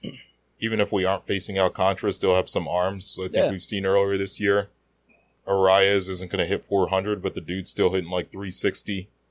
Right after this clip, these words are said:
Speaker 1: It's, they're still kind of a threat, but yeah, at home where the Phillies have been killing it, you would think that they should be able to win. The ent-, like, they should be able to sweep.
Speaker 2: If they play, I mean, it could be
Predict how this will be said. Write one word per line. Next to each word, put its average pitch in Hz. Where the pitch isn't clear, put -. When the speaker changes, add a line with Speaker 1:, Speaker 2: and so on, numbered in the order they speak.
Speaker 1:
It's, 110
they're 139
still -
kind 107
of 101
a 92
threat, 98
but 87
yeah, 82
at 95
home 90
where 92
the 85
Phillies 87
have 80
been 82
killing 90
it, 85
you 110
would 98
think 98
that 82
they 85
should 78
be 82
able 80
to 82
win. 80
The 90
ent-, 80
like, 95
they 98
should 92
be 82
able 71
to -
sweep. -
Speaker 2:
If 156
they 120
play, 143
I 113
mean, 113
it 110
could 143
be 113